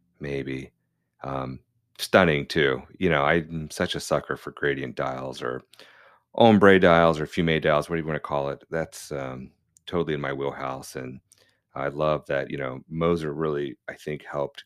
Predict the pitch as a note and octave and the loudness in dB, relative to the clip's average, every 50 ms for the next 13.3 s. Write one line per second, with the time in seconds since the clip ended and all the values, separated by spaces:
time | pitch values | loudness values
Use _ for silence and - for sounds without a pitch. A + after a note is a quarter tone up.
0 | _ _ - - D#2 C#2 - C#2 C#2+ C#2 C#2 - - _ - C2+ C2 C2 C2 C2 | _ _ -10 -10 -8 -8 -6 -8 -8 -8 -8 -12 -14 _ -12 -12 -10 -10 -12 -12
1 | C2 - _ _ _ _ _ _ _ _ _ _ - - F#2 E2+ D#2+ D#2+ D2+ C#2+ | -14 -16 _ _ _ _ _ _ _ _ _ _ -4 0 0 2 2 2 0 -2
2 | C#2 C2+ C2 - _ _ _ _ - - _ - - - - D#2+ D#2 D#2 C#2+ C2+ | -4 -6 -10 -14 _ _ _ _ -20 -20 _ -14 -14 -14 -12 -8 -6 -4 -4 -4
3 | C2 C#2 - - C#2+ C#2 C#2 C#2 C2+ C#2 C#2 C#2+ D2+ F2 F2+ E2+ D#2 D#2 D2+ - | -4 -6 -6 -8 -8 -8 -12 -10 -8 -6 -6 -6 -4 -2 0 0 0 0 0 0
4 | G2 D#2+ D2 C#2 - E2 D2+ - - D#2+ D#2 D2 - - D2+ C#2 C#2 C#2 C#2+ C#2+ | 0 0 0 2 0 0 0 2 2 2 2 0 -4 -6 -6 -4 -4 -4 -4 -6
5 | C#2+ C#2 C#2 - - C#2+ C#2+ C#2 - B1+ C#2 - _ _ _ _ _ _ _ _ | -8 -10 -12 -12 -12 -10 -6 -6 -6 -6 -8 -12 _ _ _ _ _ _ _ _
6 | _ _ _ _ _ - C2 C2 - - - F2+ F2 E2 E2 C#2+ C#2 C2+ C2 C#2+ | _ _ _ _ _ -6 -6 -6 -4 0 2 2 4 4 0 -4 -4 -8 -8 -10
7 | C#2 - - - D2+ - - - C#2 C2 B1+ - - _ _ - C#2 C2+ C2 B1+ | -12 -6 -2 -2 -2 -2 -2 -8 -8 -12 -12 -14 -20 _ _ -12 -10 -8 -8 -8
8 | B1+ C2 C2+ C#2+ C#2+ C#2+ - - D2+ - - C2+ C2+ C2 B1+ B1+ B1+ B1+ B1 B1+ | -10 -10 -12 -14 -16 -16 -14 -14 -14 -14 -10 -10 -10 -8 -8 -10 -10 -12 -14 -16
9 | - - _ _ _ _ - D2+ - F2 E2+ D#2+ D2+ C2+ B1 - _ _ _ _ | -18 -20 _ _ _ _ -16 -8 -4 -2 0 0 0 -2 -6 -10 _ _ _ _
10 | - D2 C#2+ - - C#2 C#2 C2+ C2+ C2+ - _ - - C2+ C2+ C2 C2 B1+ B1 | -16 -16 -16 -14 -16 -14 -12 -12 -12 -12 -14 _ -14 -14 -12 -12 -12 -10 -8 -8
11 | B1+ A#1+ - - _ _ - C#2+ C2 C2 B1+ C2+ - - C2 B1+ B1+ - - C2 | -10 -10 -12 -18 _ _ -8 -6 -6 -6 -6 -8 -6 -6 -6 -6 -6 -8 -8 -8
12 | B1+ C2 C#2 D2+ F2 - - - - - G2+ E2 C#2 - - E2 C#2+ C#2+ - - | -6 -4 -4 -4 -4 -4 -6 -8 -8 -8 -8 -8 -8 -8 -4 -2 -2 -2 -2 -6
13 | D#2 D#2+ D#2+ D2+ A#1+ A#1+ | -6 -6 -4 -4 -6 -8